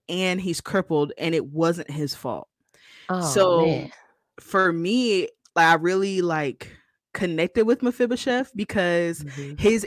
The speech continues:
Speaker 1: injuries and the stuff that he was dealing with that made him feel less than, that made him feel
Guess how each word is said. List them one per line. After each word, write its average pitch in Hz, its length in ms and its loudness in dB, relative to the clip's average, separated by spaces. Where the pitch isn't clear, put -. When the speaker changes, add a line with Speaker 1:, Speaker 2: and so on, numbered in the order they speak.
Speaker 1:
injuries 180 880 0
and 170 140 -4
the 165 80 -2
stuff 180 360 0
that 170 160 4
he 190 340 -6
was 165 340 -4
dealing 180 500 0
with 160 260 2
that 156 160 0
made 170 240 0
him 180 180 -6
feel 170 340 -2
less 160 280 -2
than, 151 300 -2
that 139 120 -6
made 156 260 -4
him 165 180 -12
feel 156 680 -4